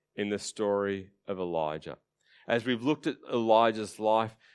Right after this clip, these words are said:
um, he was at the top of his game.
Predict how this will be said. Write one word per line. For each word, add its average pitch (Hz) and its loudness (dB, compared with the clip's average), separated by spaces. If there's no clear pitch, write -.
um, 92 -8
he 113 -4
was 110 -2
at 107 -4
the 87 -12
top 147 -4
of 143 -6
his 143 -4
game. 101 -2